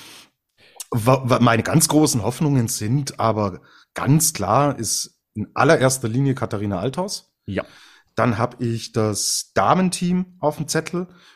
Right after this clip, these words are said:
Speaker 1: und dann hab ich auch das Mixed auf dem Zettel.
Speaker 2: Mhm.
Speaker 1: Das, also Mixed und Althaus sind meine Premium, äh, Premium-Artikel, die ich, äh, aufs Band lege,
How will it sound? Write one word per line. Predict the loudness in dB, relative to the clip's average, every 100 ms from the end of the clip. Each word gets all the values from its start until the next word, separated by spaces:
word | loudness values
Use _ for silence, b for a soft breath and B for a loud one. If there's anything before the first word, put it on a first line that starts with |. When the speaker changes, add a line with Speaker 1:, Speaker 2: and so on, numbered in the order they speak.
| b _
Speaker 1:
und | 4 6 6 4 0 -8 -12 _ _ _ _ _
dann | -6 -2
hab | 0
ich | 2
auch | 0
das | 0 2
Mixed | 4 4 0 -4 -4
auf | -4
dem | -4
Zettel. | -10 -10 -12 -20 _
Speaker 2:
Mhm. | -10 -8 -2
Speaker 1:
Das, | 2 4 4 0 B B B B
also | 2 4
Mixed | 4 4 0 0
und | 0 0
Althaus | 4 4 4 2 0 0 -4 -6 b b
sind | -4 2 2 4
meine | 2 2 0
Premium, | -2 0 2 2 0 0 -2 -4 b b b -4
äh, | 0 2 2 0 -4 -12 -14 -10
Premium-Artikel, | -2 2 2 2 2 -2 -4 -4 -4 -2 -2 -2
die | -2 -4
ich, | -4 -10 -16 -8
äh, | -4 -2
aufs | 0 -2 -4 -4
Band | 0 2 2 2
lege, | 0 2 0 -4